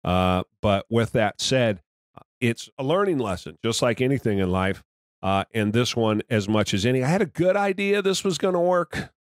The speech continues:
uh, that I could work from here as well as I could from there. Um, I had a good idea that I was going to be much more productive than I was there,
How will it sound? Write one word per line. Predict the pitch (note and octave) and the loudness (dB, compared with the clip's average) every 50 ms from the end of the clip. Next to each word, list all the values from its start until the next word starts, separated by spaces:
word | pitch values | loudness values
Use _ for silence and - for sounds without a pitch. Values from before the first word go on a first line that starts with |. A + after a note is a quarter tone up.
| _ _ | _ _
uh, | F#2+ F#2 F#2+ F#2+ F2+ F#2 | 0 2 2 2 2 2
that | G2+ A#2 A#2 | 2 2 2
I | A#2 A#2 | 2 0
could | - - A#2 | 0 0 0
work | A#2 C3 C#3 C3+ - | 2 2 0 0 -2
from | - C3+ C3 | -4 -4 -2
here | A#2 A#2 C3+ C#3 B2 A#2+ | 0 0 2 2 2 2
as | A2+ - - | 0 0 0
well | A2 A#2 A#2 A2+ | 2 2 2 2
as | A#2 A2 A2+ | 2 0 0
I | G#2+ G2+ | -2 -2
could | - - A2 G#2+ | -2 -2 -2 -2
from | - - G#2 G#2+ | 0 -2 0 2
there. | A2 G#2+ A2 G#2 F#2 - _ _ _ _ _ - | 2 2 2 2 0 -2 _ _ _ _ _ -4
Um, | F2+ G2 G2+ G2 F#2+ F#2+ F2+ F#2 G2 - _ _ | 0 2 2 4 2 2 2 0 -2 -4 _ _
I | G#2+ A2 | -2 0
had | A#2+ C3+ B2 | 2 2 2
a | G#2+ | 0
good | - - D3 D#3 D3+ | -2 0 0 2 2
idea | D3+ C#3+ A#2+ - B2+ B2+ C#3 C#3+ C3+ | 2 0 0 0 0 2 2 2 2
that | C3+ B2 | 2 2
I | B2 B2 | 2 0
was | A#2+ A2 - | 0 0 0
going | - A#2 A2 | 0 0 2
to | G#2+ F#2+ | 2 2
be | G2+ F#2+ | 0 0
much | G2+ G#2 A2 B2 B2+ B2+ - - | 0 2 2 2 0 0 -2 -4
more | - A2 A2+ A#2 A2+ A2 G2+ | -2 0 0 2 2 0 0
productive | - - G#2+ F#2 - A2 G#2+ - - C#3 C3 B2+ A#2+ | -2 -2 -2 0 0 0 -2 -2 -2 -2 0 0 0
than | A#2+ B2 A#2 A#2+ | 0 0 0 0
I | A#2+ A#2+ | 0 0
was | A#2 A2+ A#2 A#2+ A#2+ A#2+ A2+ G2+ - - | 2 2 2 2 2 0 0 -2 -4 -2
there, | G#2+ A2 A2 A2+ A#2+ B2+ A#2+ - | 0 2 2 2 2 0 0 -4